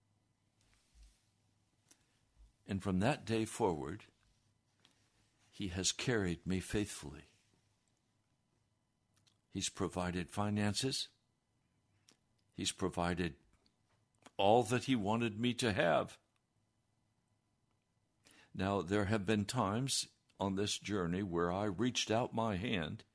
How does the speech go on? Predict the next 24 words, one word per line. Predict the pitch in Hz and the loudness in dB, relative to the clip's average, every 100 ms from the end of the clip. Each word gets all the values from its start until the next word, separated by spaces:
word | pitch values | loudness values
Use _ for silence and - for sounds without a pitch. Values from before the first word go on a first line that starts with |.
| _ _ _ _ _ _ _ _ | _ _ _ _ _ _ _ _
and | 98 95 87 | 0 0 0
took | - 165 175 - | -2 0 0 0
what | 131 127 | -2 0
I | 127 135 123 | 0 2 0
thought | - 151 151 - | 0 2 2 0
I | 135 143 143 | 0 2 2
wanted, | 143 175 160 80 67 - _ _ _ _ _ _ _ _ - | 2 2 2 -2 -4 -12 _ _ _ _ _ _ _ _ -4
and | 113 113 | 0 0
it | 117 - | 0 -2
ended | 147 170 165 113 | 0 4 4 4
up | 104 - - | 2 0 -2
in | 120 120 | 0 0
catastrophic | - - 170 175 175 - - 135 123 - 131 - 131 | -4 -4 0 0 2 0 0 -2 -2 -2 -4 -6 -8
loss, | 117 156 120 95 139 - - - - - - - | 2 6 6 6 0 -6 -8 -14 -20 -20 -6 0
and | 139 147 | 2 4
it | 143 - | 0 0
ended | 165 185 165 131 | 0 2 2 4
up | 123 - - | 2 0 -8
causing | - 151 160 156 139 | 0 2 4 2 0
me | 123 127 | 0 -2
to | - 131 | -2 -2
once | 131 156 185 - 160 | 0 0 4 4 4
more | 170 131 127 | 4 4 2
be | 120 135 123 | 0 -2 -4